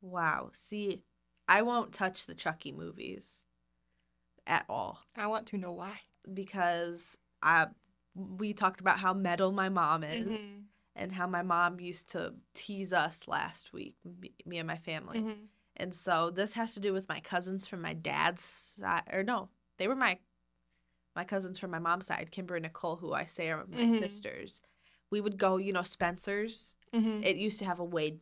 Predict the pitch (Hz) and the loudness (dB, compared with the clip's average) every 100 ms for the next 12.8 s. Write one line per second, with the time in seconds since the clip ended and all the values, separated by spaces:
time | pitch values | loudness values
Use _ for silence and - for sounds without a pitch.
0 | - 180 156 165 165 151 160 165 151 170 | -8 -4 -4 -4 2 2 2 -2 -2 -2
1 | - - 180 180 180 160 175 175 165 208 | -8 -8 -6 -4 -4 -2 -2 -2 2 4
2 | 180 165 170 - 165 165 - - - _ | 4 4 2 4 2 2 0 -12 -16 _
3 | - _ 165 185 180 202 208 208 185 175 | -20 _ -4 2 4 4 0 -2 -2 -2
4 | 180 196 190 - 185 190 180 170 165 170 | -4 -8 -2 -2 -2 -6 -6 -2 4 4
5 | 175 190 - - 233 240 262 - _ _ | 4 -2 -6 0 2 2 0 -10 _ _
6 | _ _ _ 190 185 226 226 - 214 226 | _ _ _ 0 2 0 0 -2 -2 0
7 | 202 185 185 185 123 - 190 160 - 165 | 4 6 6 2 -8 -4 4 4 4 -8
8 | 156 160 _ 170 160 - - - - _ | -8 -10 _ -4 0 0 -2 -18 -20 _
9 | _ _ _ _ - 180 175 165 165 165 | _ _ _ _ -6 2 4 6 4 2
10 | 196 180 175 175 208 156 156 175 196 - | 2 0 2 -2 6 8 8 8 6 2
11 | - 233 - 302 - 254 - 190 185 185 | -4 -2 2 4 6 6 4 -2 4 6
12 | 202 202 208 - 190 - 175 185 | 6 0 -2 -2 -2 -4 -6 2